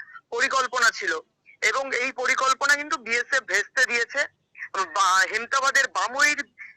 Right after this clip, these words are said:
আহ, সীমান্ত এলাকা দিয়ে গতকাল রাত্রে এগুলিকে বাংলাদেশে পাচার করে দেওয়া হতো। তার আগেই কিন্তু বিএসএফ এর তৎপরতায় এই পাচার কাজ বন্ধ হয়েছে।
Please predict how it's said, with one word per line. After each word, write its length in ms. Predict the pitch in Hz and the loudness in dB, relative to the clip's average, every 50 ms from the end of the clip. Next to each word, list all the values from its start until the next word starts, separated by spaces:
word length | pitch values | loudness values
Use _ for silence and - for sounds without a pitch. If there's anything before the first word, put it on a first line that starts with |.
| _ _ | _ _
আহ, 140 | - 190 196 196 | 2 4 4 4
সীমান্ত 540 | - - - 254 254 277 285 277 277 - | 4 0 0 0 2 0 0 0 0 0
এলাকা 320 | 285 277 269 269 - 269 269 | 2 4 4 4 4 2 0
দিয়ে 360 | 226 254 269 269 277 285 - - - - - - - | 0 0 0 2 2 2 0 -2 -10 -20 -14 -8 -8
গতকাল 380 | 208 - 254 - 269 262 254 | -6 -6 -4 -2 0 2 4
রাত্রে 520 | 214 196 196 214 - - _ - 269 277 277 | 4 4 2 2 -2 -6 _ 0 2 2 2
এগুলিকে 560 | 254 - 240 233 226 262 254 269 - 269 269 | 0 -2 -4 -4 -2 0 0 0 2 0 0
বাংলাদেশে 600 | 202 196 190 196 214 233 247 247 254 - - 269 | 2 0 0 0 2 2 2 2 2 -2 -2 -8
পাচার 400 | 262 - 196 202 202 269 269 254 | -6 -2 -4 -2 0 0 0 0
করে 200 | - 254 247 247 | 0 2 0 2
দেওয়া 220 | 226 214 208 208 214 | 2 2 2 2 0
হতো। 340 | 185 196 202 - 247 269 - _ _ _ _ _ - - - - | -2 -4 -6 -6 -8 -10 -10 _ _ _ _ _ -20 -18 -4 0
তার 180 | 220 226 233 | 2 4 4
আগেই 220 | 262 254 277 285 277 | 4 4 4 2 2
কিন্তু 320 | - 277 269 247 285 269 | 0 -6 -6 -4 -6 -6
বিএসএফ 520 | 214 214 226 240 247 247 - 262 247 247 | -6 -4 -4 -4 -4 -2 -2 -4 -2 0
এর 60 | 262 247 | -2 -2
তৎপরতায় 720 | 226 - 214 208 - _ 247 240 240 240 - 254 262 262 - - _ - - - - | -2 -2 -4 -6 -6 _ -4 -4 -4 -2 2 2 2 2 0 -4 _ -20 -20 -12 -8
এই 140 | 220 214 233 | -8 -8 -6
পাচার 400 | 220 - 208 214 - 269 262 254 | -4 -2 -2 -2 0 0 0 2
কাজ 220 | - 254 262 208 | 2 2 0 0
বন্ধ 300 | 190 196 196 196 208 214 | -2 -4 -6 -4 -4 -6
হয়েছে। 380 | 240 226 226 233 233 220 - 262 | -6 -2 0 0 0 0 0 -4